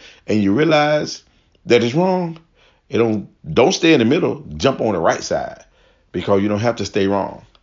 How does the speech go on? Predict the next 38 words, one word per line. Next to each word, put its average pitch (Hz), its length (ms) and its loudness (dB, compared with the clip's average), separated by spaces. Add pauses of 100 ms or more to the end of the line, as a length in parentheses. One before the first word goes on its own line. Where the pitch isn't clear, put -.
(440)
And, 90 360 -4 (320)
but, 95 300 2
but 90 140 -2
that's 104 180 0
your 107 120 0
choice. - 500 -4 (400)
But 87 120 -2
if 90 160 0
you 82 160 -4
don't 87 360 -6
stand 135 800 -2 (200)
for - 160 -10
something, 87 640 -6 (540)
you - 100 -6
will 85 140 -4
fall 90 460 -4
anything. - 520 -10 (380)
Fall 101 220 2
for 95 100 -6
anything. 104 480 -6 (600)
An 92 80 -2
old 143 180 2
man 139 220 -2
told 117 240 -2
me 101 60 -4
that 101 120 -2
a - 20 -4
long 98 320 -4
time 90 200 -6
ago. - 280 -10 (540)
And 92 100 -4
it 87 60 -4
stuck 95 320 -2
with 98 100 -2
me 95 280 -4 (580)
over 104 220 0
the 92 80 0
years. 98 520 -2